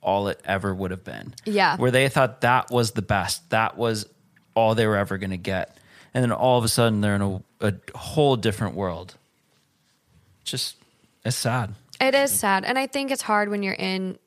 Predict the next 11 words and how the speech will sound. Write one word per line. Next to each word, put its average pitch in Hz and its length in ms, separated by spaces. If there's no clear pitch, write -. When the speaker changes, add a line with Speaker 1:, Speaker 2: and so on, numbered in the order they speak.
Speaker 2:
you 208 140
know, 190 300
an 208 120
emotionally 233 920
abusive 233 520
relationship, 233 600
a 202 60
physically 202 480
abusive 202 360
relationship. 202 600
It's, 185 160